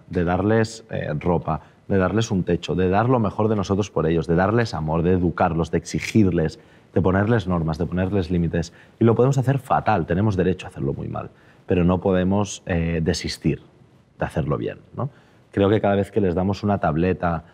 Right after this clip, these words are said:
para que estén callados, les estamos maleducando. Creo que si los ignoramos, no vamos a tener el vínculo que queremos, porque luego les vamos a exigir, ¿verdad?, Eh, que ellos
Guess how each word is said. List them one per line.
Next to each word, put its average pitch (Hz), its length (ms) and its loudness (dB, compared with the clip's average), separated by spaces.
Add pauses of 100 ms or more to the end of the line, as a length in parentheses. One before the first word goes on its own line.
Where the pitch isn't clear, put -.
(180)
para 82 240 0
que 85 80 -6
estén 90 240 -4
callados, 87 800 -2
les 87 320 -4
estamos 90 500 -2
maleducando. 82 800 0 (340)
Creo 95 240 2
que 107 100 0
si - 140 -4
los 85 240 0
ignoramos, 80 920 -2 (220)
no 95 260 0
vamos 107 300 0
a 85 40 0
tener 90 220 0
el 95 140 2
vínculo 80 340 0
que - 140 -6
queremos, 85 300 -2
porque 110 200 0
luego 147 220 4
les 123 180 2
vamos 104 320 0
a 90 40 0
exigir, 82 760 -2 (600)
¿verdad?, 85 420 0 (120)
Eh, 85 480 -4
que 92 200 2
ellos 90 460 2